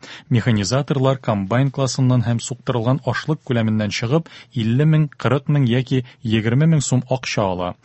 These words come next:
Уздырыла торган ярышларның оперативлыгы өчен техника куәтләре буенча төркемнәргә бүленгән иде. Республиканың иң яхшы комбайнчыларын ачыклау өчен Татарстан Республикасы Авыл хуҗалыгы һәм азык-төлек министрлыгы тарафыннан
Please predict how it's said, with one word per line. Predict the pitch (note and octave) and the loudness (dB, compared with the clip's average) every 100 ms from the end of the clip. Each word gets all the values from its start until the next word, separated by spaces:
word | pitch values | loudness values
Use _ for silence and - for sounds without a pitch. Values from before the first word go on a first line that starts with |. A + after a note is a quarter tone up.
| - | -4
Уздырыла | B2 A2 C3 D#3 F3 | -2 0 0 2 0
торган | C#3 C#3 | -2 0
ярышларның | C3 B2 A#2+ - B2 B2+ B2+ | 0 0 -2 -2 0 0 0
оперативлыгы | B2 B2 A#2 - A2+ A2+ B2+ F3 | -4 -2 -2 -2 -4 -2 0 -2
өчен | D3 C#3+ C3+ | 0 0 0
техника | C#3 C3+ D3+ C3+ | -2 -2 -4 -6
куәтләре | C#3+ A#2 G#2+ A2 G#2+ | -4 -2 0 -2 -2
буенча | G#2+ G#2+ G2 C#3+ | 0 -2 0 -2
төркемнәргә | C3 B2+ C3+ B2 C3 C3 A2+ | -2 -4 0 2 2 0 -2
бүленгән | G2+ G2 F#2 F#2+ - | -2 -6 -4 -6 -6
иде. | G#2+ G2 F#2+ - _ - - - | -4 -4 -4 -10 _ -20 -18 -4
Республиканың | A#2 - E3+ D3+ D3 D3 G3 C3 | -4 0 0 2 2 2 2 2
иң | C3+ | 4
яхшы | B2+ - A#2+ | 2 -2 -4
комбайнчыларын | A#2+ A2 G#2+ C#3 C#3+ - G2+ F#2+ F#2+ | 0 0 2 2 2 0 -4 -2 -4
ачыклау | - - - C3 C#3+ E3+ | -4 -6 -2 0 0 0
өчен | - C#3+ C#3 - - | 2 2 0 -16 -4
Татарстан | A2 A2 - E3 | -2 -2 -2 0
Республикасы | D#3+ B2 - C#3 C#3 - A#2+ - | 2 0 -4 -4 -4 -4 -6 -2
Авыл | A2+ C3+ C#3+ | 0 0 -2
хуҗалыгы | C3+ B2+ C3 B2+ A2+ | -2 0 0 0 2
һәм | A#2+ B2 - - | 2 0 -8 0
азык-төлек | B2 B2 - A2+ G#2 | 0 2 -2 -2 -2
министрлыгы | G#2 G2+ C3 - C3+ C3+ C3+ | -2 0 0 -2 -4 -2 -2
тарафыннан | G#2+ F2+ G2+ G#2 B2+ | -2 -2 -2 2 0